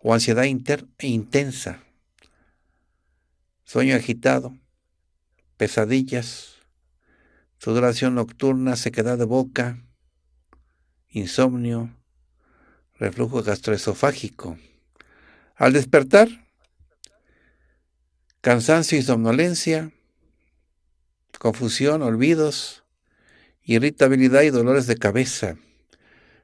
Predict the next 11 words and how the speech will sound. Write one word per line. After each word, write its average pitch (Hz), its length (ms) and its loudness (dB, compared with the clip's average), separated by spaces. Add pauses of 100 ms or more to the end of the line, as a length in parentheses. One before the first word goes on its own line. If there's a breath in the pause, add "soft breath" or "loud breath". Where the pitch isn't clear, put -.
(160 soft breath)
También 113 340 -4
se 120 80 -6
experimenta 117 540 -4
disminución 104 480 -4
del 113 120 -2
deseo 101 220 -2
sexual. 95 580 -4 (2250 soft breath)
Bueno, 170 240 4
pues 120 120 2
vamos 117 320 -2
a 90 200 -8